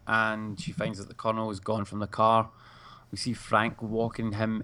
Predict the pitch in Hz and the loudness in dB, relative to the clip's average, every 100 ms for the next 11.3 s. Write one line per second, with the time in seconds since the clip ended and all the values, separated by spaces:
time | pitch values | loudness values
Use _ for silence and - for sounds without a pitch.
0 | - 143 143 127 120 139 135 - 120 117 | -2 -2 0 0 2 2 0 -4 -2 0
1 | 117 107 - 113 113 107 107 - _ _ | -2 0 4 4 4 -2 -6 -14 _ _
2 | - - - _ - - _ - 107 120 | -20 -20 -20 _ -20 -20 _ -6 -2 -2
3 | 113 - 131 123 131 135 120 120 113 113 | -2 2 4 4 0 -2 0 0 -2 -4
4 | 113 - - 107 120 123 120 127 131 - | -4 -6 0 2 4 2 2 2 2 -2
5 | - _ _ _ - _ - - 120 - | -18 _ _ _ -20 _ -12 -2 -2 -2
6 | - - - 113 127 - - 110 117 117 | -10 -20 -6 -2 -2 -4 0 2 4 2
7 | 117 110 110 120 120 123 - - 120 - | 2 0 2 4 4 2 0 -2 -2 -2
8 | 101 104 117 - 113 101 - 127 123 117 | -2 2 2 2 -4 -6 -2 0 0 0
9 | 110 107 95 - 104 117 110 107 110 110 | -2 -2 -4 -4 -4 -2 -2 0 4 6
10 | 107 107 107 107 87 - - - - - | 4 0 2 2 0 -6 -20 -20 -16 -2
11 | 98 95 95 | 2 2 2